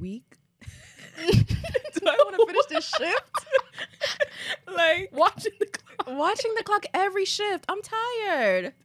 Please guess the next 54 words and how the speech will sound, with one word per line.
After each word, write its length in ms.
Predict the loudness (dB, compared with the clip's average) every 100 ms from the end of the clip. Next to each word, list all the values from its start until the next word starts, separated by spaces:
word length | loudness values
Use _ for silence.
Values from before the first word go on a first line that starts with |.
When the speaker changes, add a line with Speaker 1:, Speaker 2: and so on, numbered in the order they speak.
| _ _
Speaker 1:
<laughs> 80 | -18 -16 -16 -18 -20 -20 -18 -6
Every 300 | -4 -4 -2
hour 320 | 0 0 -2
feels 260 | -8 -10 -4
like 160 | -4 -4
fifty, 520 | -10 -10 -10 -8 -4
hundred 280 | -4 -4 -6
Speaker 2:
It 20 |
Speaker 1:
days. 760 | -6 -4 -4 -4 -4 -8 -10 0
Speaker 2:
No, 240 | 4 4
literally. 580 | 2 0 0 -2 -6 -16 _ _ -6
Speaker 1:
I, 120 | -4 -2
I 120 | -4
can't. 540 | -4 -6 -4 -4 -8 -8
And 80 | -6
it's 120 | -6 -6
funny 200 | -8 -6
that 140 | -6
we're 80 | -6
even 180 | -6 -6
talking 320 | -6 -6 -8
about 280 | -8 -10 -10
this 200 | -14 -14
Speaker 2:
Mm-hmm. 100 | -12
Speaker 1:
because 440 | -8 -4 -4 -6 -14 _ _
I 100 | -6 -6
actually 200 | -6 -8
texted 280 | -8 -8 -6
an 80 | -6
old 280 | -6 -8
coworker 380 | -8 -8 -8 -10
today, 420 | -12 -10 -10 -10
like, 280 | -12 -14 -14
just 240 | -16 -16 -12
thinking 300 | -12 -8 -8
about 240 | -6 -6
him. 140 | -6
And 100 | -8
I'm 100 | -8
like, 220 | -8 -10 -12
"How 200 | -14 -10
are 140 | -8
you?" 140 | -6 -6
'Cause 140 | -6
the 80 | -8
last 200 | -8 -8
time 100 | -8
we 100 | -8
talked, 260 | -8 -12 -12
like, 140 | -12
a 40 | -10
few 140 | -10
weeks 160 | -12 -12
ago, 300 | -10 -8